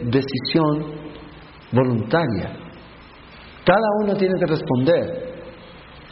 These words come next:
por lo que uno hace. Entonces, tenemos una gran influencia sobre nuestros hijos, debemos aprovecharla. Pero aún así, ellos hacen sus propias decisiones.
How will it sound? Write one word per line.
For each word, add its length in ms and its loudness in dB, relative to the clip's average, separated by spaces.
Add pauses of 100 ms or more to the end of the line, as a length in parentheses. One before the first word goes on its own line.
por 400 4
lo 120 0
que 80 0
uno 140 2 (140)
hace. 180 -8 (440)
Entonces, 840 0
tenemos 380 4
una 160 4
gran 240 2
influencia 800 2 (240)
sobre 200 4
nuestros 280 2 (140)
hijos, 300 0
debemos 260 4
aprovecharla. 1080 0
Pero 260 6
aún 560 2
así, 600 0 (800)
ellos 340 4
hacen 300 0
sus 160 -4
propias 340 2
decisiones. 540 -2